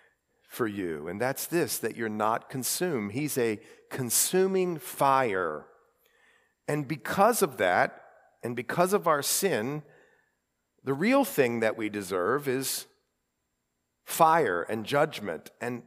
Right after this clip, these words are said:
the Lord has kept us through that by his hesed through his son, Jesus Christ. If you ever doubt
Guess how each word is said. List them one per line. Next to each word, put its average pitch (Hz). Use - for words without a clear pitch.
the 135
Lord 180
has 135
kept -
us 110
through 101
that 101
by 220
his 180
hesed 139
through 208
his 165
son, 101
Jesus 113
Christ. 90
If 104
you 220
ever 139
doubt 123